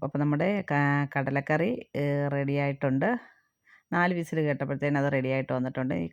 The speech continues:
കറി നല്ല കുറുകാൻ വേണ്ടിയിട്ട് ഇതിൽ നിന്ന് കുറച്ച് കടല എടുത്തിട്ട്, ഉം, ഞാൻ അരച്ച് അതിനകത്ത് ചേർക്കും. അപ്പോൾ കറി നല്ല കുറുകിയിരിക്കും. പിന്നെ മോൾക്കുള്ള ബ്രേക്ക്ഫാസ്റ്റാണ്. അവൾക്ക് കഴിക്കാൻ നെയ് റോസ്റ്റ് മതി. കൊണ്ടുപോകാൻ ചോദിച്ചപ്പോഴത്തേനും,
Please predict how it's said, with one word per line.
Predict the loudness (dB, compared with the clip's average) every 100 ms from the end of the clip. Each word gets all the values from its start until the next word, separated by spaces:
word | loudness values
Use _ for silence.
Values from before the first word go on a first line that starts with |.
| -4
കറി | -2
നല്ല | -2 -2 -2 -2
കുറുകാൻ | -2 -4 -2 0 2
വേണ്ടിയിട്ട് | 4 4 4 2 0
ഇതിൽ | 0 0
നിന്ന് | -2 -2
കുറച്ച് | -2 -4 -8 -2
കടല | 0 2 2
എടുത്തിട്ട്, | 2 0 -2 -6 -4 -4 -4 _ _ -20 -20 -20 _ _ -2
ഉം, | 0 2 2 0 -4
ഞാൻ | -2 2 4 4 4
അരച്ച് | 2 0 2
അതിനകത്ത് | 4 4 0 0
ചേർക്കും. | -2 -2 -2
അപ്പോൾ | -2 0
കറി | 0 2
നല്ല | 0 2 0 0
കുറുകിയിരിക്കും. | -2 -2 -2 -2 -2 -4 -6 -10 -12 -16 _ _ _ _ _ _ _ _ _ _ _
പിന്നെ | _ -2
മോൾക്കുള്ള | 2 2 0 0 0
ബ്രേക്ക്ഫാസ്റ്റാണ്. | 2 0 0 -4 -2 -2 -2 -2
അവൾക്ക് | -4 -4 0
കഴിക്കാൻ | 0 2 4 4
നെയ് | 6 4
റോസ്റ്റ് | 2 -2 0
മതി. | 0 0
കൊണ്ടുപോകാൻ | 0 2 2 2 2
ചോദിച്ചപ്പോഴത്തേനും, | 0 -2 -2 -4 -2 0 0 -2